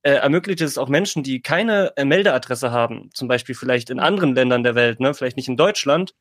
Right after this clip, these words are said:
sondern das ist ja auch überall, äh, international möglich, dieses Arbeiten, ähm, auch ohne eine Meldeadresse zu haben, äh,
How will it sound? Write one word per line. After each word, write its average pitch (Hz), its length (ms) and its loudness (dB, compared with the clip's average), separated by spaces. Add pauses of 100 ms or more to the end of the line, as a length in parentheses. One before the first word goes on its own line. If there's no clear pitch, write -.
(140)
sondern 131 320 2
das 127 140 -4
ist 139 140 -8
ja 143 80 2
auch 127 180 -2
überall, 135 720 0
äh, 131 180 -2
international 131 540 0
möglich, 143 340 0
dieses 123 260 -8
Arbeiten, 123 520 0 (420)
ähm, 131 380 0 (160)
auch 214 420 0 (320)
ohne 190 200 4
eine 180 100 4
Meldeadresse 160 580 2
zu 139 140 0
haben, 160 480 0
äh, 143 240 0